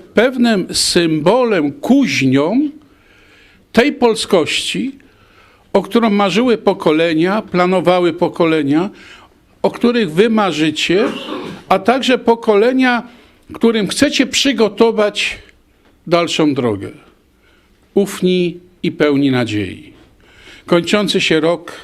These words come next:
to rok trudu, mozołu. Żadnej glorii, moi drodzy.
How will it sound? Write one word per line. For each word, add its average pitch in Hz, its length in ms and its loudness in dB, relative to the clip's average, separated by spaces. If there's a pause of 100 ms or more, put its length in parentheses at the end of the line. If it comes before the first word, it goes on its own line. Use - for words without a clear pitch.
(880)
to 170 180 2
rok 180 380 -2 (1200)
trudu, 120 460 -6 (240)
mozołu. 165 600 -2 (1080)
Żadnej 339 460 0
glorii, 262 480 0
moi 123 280 0
drodzy. - 400 -10